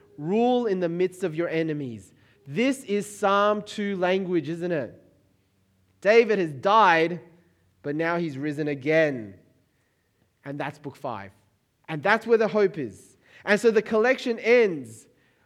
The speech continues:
with God restoring the Davidic kingship and restoring his people and gathering them from exile and starting again.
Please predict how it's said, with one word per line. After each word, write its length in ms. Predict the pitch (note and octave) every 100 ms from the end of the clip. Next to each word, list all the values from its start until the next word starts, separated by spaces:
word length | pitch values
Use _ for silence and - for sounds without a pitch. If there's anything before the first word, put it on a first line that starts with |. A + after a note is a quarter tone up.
| -
with 240 | G3+ D#3
God 340 | A3 B3 B3+
restoring 1000 | A3+ A3+ - - C4 C4+ C4 C4 B3+ A#3+ B3 _ _ _ _ _ _ _ _ _ _ _
the 100 | G3
Davidic 720 | D#3 G#3 D#3 F#3 A#3 A#3+ - -
kingship 840 | - B3+ A#3+ - G3 - - _ _ _ _ _ _ _ _ _ _ -
and 200 | A3 A3
restoring 600 | A3 - B3 B3 B3 A3
his 240 | A3+ F#3+
people 640 | - A#3+ B3+ A#3+ D#3+ G#2+ - _ _ _ _ _ _ _ _ _ _
and 220 | G#3 G#3+
gathering 540 | E3 A#3+ B3+ B3 B3 A3+
them 160 | A#3
from 240 | A#3 A3+ F#3
exile 580 | G#3+ B3 G#3 G3 G#3+ F#3+
and 100 | F#3+
starting 520 | - - B3+ B3 A#3+
again. 720 | A3+ F3 G#3+ B3 A#3+ F#3 C3+